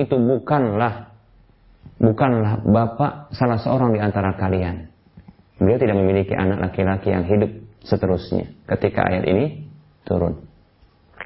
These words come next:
Akan tetapi beliau, akan tetapi dia itu adalah utusan Allah dan khatam an-nabiyyin.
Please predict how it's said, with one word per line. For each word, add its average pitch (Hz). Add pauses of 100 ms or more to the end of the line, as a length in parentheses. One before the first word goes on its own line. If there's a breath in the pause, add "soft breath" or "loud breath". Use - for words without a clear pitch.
(600 loud breath)
Akan 123
tetapi 208
beliau, 180
akan 151
tetapi 175
dia 151
itu 196
adalah 127
utusan 185
Allah 170
dan 117
khatam 139
an-nabiyyin. 104